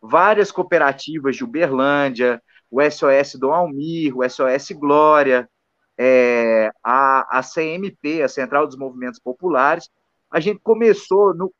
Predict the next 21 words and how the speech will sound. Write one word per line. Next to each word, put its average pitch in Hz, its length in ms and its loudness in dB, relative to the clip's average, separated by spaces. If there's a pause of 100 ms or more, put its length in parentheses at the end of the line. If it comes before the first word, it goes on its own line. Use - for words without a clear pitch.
(120)
no 156 420 -2
ano 220 220 0
passado, 147 560 0
em 185 100 -12
março, 143 480 -4 (760)
uma 175 300 0
iniciativa 180 880 -2
de 156 240 -10
construção 190 580 -6
de 185 80 -12
cozinhas 202 560 0
comunitárias, 131 880 -2 (540)
pra 151 160 -2
que - 80 -10
a 156 80 -2
gente 175 240 -14
pudesse, 160 580 0 (120)
pudesse, 160 520 -2
então, 156 320 -6
distribuir 170 640 -6
alimentação 185 680 -2